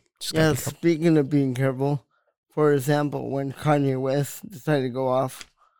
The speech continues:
Speaker 2: on the Jews, it backfired on him, and his, uh, net worth dropped over one billion dollars when Adidas dropped him and other, uh, company partners dropped him as well due to his horrible choice of words over the last month.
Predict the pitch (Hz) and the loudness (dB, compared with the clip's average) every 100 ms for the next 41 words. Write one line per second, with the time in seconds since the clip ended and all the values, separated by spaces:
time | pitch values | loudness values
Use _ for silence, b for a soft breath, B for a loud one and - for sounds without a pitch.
0 | _ _ - 143 143 135 127 156 156 139 | _ _ 0 2 4 2 2 2 2 -2
1 | - - 180 160 185 196 214 160 143 139 | -8 -2 -2 2 2 4 4 4 4 2
2 | 139 143 151 _ _ _ _ 139 151 156 | 0 -2 -4 _ _ _ _ 2 4 6
3 | 151 139 143 135 135 156 160 156 147 156 | 4 0 2 2 2 2 2 2 2 2
4 | 147 139 127 151 147 139 147 160 165 165 | 2 0 -4 -2 -2 0 0 0 -2 -2
5 | 160 135 123 151 151 b b b b b | 0 0 0 -4 -8 b b b b b
6 | - 156 156 160 175 175 143 143 131 - | 2 4 4 2 2 2 4 2 2 -2
7 | 143 147 - _ 143 143 147 156 151 - | -2 -2 -4 _ -4 0 2 2 0 -4
8 | - 50 - 170 143 147 131 135 139 135 | -10 -12 -4 -2 -2 -4 -2 -2 -2 -4
9 | 139 127 151 160 - _ _ _ _ _ | -6 -4 -2 -4 -4 _ _ _ _ _
10 | - 151 135 151 147 143 151 151 143 131 | 0 2 2 2 2 2 2 4 2 2
11 | 143 151 151 143 - 156 151 143 156 160 | 0 0 -2 -4 -2 -2 -2 -2 -2 -2
12 | 147 - 147 143 120 127 139 - 147 147 | -4 -6 -6 -8 -6 -2 -2 -4 -6 -6